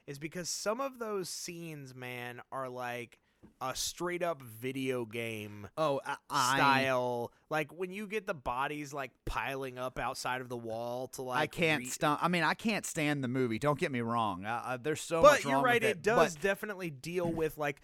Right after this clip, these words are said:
Speaker 1: the, the World Health
Speaker 2: Yeah.
Speaker 1: Organization
Speaker 2: We've gotta find,
Speaker 1: and
Speaker 2: like, patient zero and the antibodies and,
Speaker 1: Right.
Speaker 2: <clears throat> you know, it's, yeah, it's health related. It's approached as if it were an outbreak.
Speaker 1: I will,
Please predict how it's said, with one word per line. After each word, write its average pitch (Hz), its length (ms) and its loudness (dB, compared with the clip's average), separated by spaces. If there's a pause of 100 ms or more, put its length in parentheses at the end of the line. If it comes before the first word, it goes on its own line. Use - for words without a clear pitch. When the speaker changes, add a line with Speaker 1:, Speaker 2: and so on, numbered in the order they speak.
(180)
Speaker 1:
the, 170 260 4 (120)
the 165 120 -2
World 180 340 0
Health 294 280 2
Speaker 2:
Yeah. 190 60 -2
Speaker 1:
Organization 143 720 0
Speaker 2:
We've 240 180 6
gotta 170 200 6
find, 170 240 4
Speaker 1:
and 180 100 0
Speaker 2:
like, 160 180 0
patient 202 480 6
zero 156 580 4
and 147 140 -2
the 160 100 -2
antibodies 123 1040 0
and, 120 440 -4 (100)
Speaker 1:
Right. 185 280 -4
Speaker 2:
<clears throat> - 40 -16
you 156 100 -6
know, 139 140 -2
it's, - 300 -8 (320)
yeah, 143 200 2
it's 151 360 -4
health - 500 -2
related. 139 560 -2
It's - 260 -8 (160)
approached 165 680 0
as 120 260 -4
if 147 200 -4
it 101 100 -8
were 120 200 -4
an 104 140 -4
outbreak. 82 640 -12 (880)
Speaker 1:
I 185 160 6
will, 220 360 6